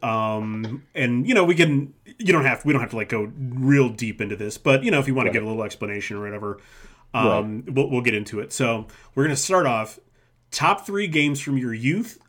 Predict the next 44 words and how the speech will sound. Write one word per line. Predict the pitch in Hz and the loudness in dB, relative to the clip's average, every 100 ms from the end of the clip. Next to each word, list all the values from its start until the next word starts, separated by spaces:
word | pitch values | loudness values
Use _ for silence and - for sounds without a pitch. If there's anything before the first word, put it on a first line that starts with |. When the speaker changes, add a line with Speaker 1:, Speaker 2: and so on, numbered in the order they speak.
| _ - | _ -10
Speaker 1:
that | 143 | -4
you | 139 127 | -2 -2
want | 117 139 143 143 - | 0 2 2 -2 -8
new | 117 113 127 139 139 143 | -6 0 2 4 2 -2
versions | 113 113 113 113 95 | -6 -4 -4 -8 -12
of. | 98 98 117 | -12 -14 -12
So, | - 139 131 | -6 -2 0
it, | 135 | 0
like, | 135 127 - - _ _ 135 | 2 0 -4 -20 _ _ -2
don't | 160 160 | 2 4
think | 175 160 | 4 2
of, | 143 123 | 2 0
like, | 123 117 110 - - - - - | 2 0 -2 -8 -20 -20 -20 -16
you | 190 139 | -4 -2
know, | 147 | 0
you | 170 | 2
know, | 143 | 4
you | 131 | 4
don't | 160 | 2
want | 147 127 | 2 0
a | |
continuation | - 113 156 135 120 123 - | -2 -6 -2 0 2 0 -2
of, | 98 113 | -8 -6
you | 151 | -4
just | 233 | -4
want, | 175 151 | -2 -4
like, | 127 | -2
a | 117 | -2
new | 110 123 135 127 | 0 2 2 2
version | 107 131 117 104 | 0 0 0 -4
of | 95 104 | -10 -6
this | 120 | -6
exact | 117 101 117 98 - | -8 -8 -8 -8 -4
game | 113 95 95 - _ _ _ | -4 -4 -10 -20 _ _ _
that | 127 117 | 0 2
came | 127 120 | 2 2
out | 110 107 | 0 -2
when | 104 | -4
you | |
were | 92 | -4
a | |
Speaker 2:
Mm-hmm. | 87 107 95 | -6 -6 -8
Speaker 1:
kid. | 139 - | -12 -12
So | - 101 95 | -8 -8 -10